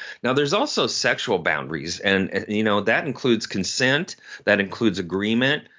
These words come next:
that includes respect, that understanding of preferences and desires, and also the privacy aspect of it.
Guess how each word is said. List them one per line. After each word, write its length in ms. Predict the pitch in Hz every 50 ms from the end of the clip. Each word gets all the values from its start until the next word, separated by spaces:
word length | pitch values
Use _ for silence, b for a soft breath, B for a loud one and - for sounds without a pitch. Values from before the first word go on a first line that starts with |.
| b b -
that 160 | 107 101 95
includes 420 | 92 92 - 113 104 90 87 -
respect, 800 | 87 82 - - - - - 120 113 120 131 151 165 - - b b b b b b b b
that 380 | 110 113 107 92 - - - _ - 95
understanding 680 | 110 113 113 110 - - - 113 110 107 107 101 92
of 120 | 82 - - - - - - _ -
preferences 680 | 131 127 135 135 - 151 143 135 - - 151 156 143 135
and 120 | 110 92
desires, 760 | 80 98 92 92 98 98 101 104 110 120 127 147 147 143 156
and 180 | - 104 98 101
also 380 | 101 120 131 - - 156 156
the 120 | 143 123 107
privacy 720 | - - - - 107 127 160 165 160 - - 117 101 87
aspect 560 | 80 76 73 - - - 87 76 - - 76
of 140 | 71 67 69
it. 220 | - - - _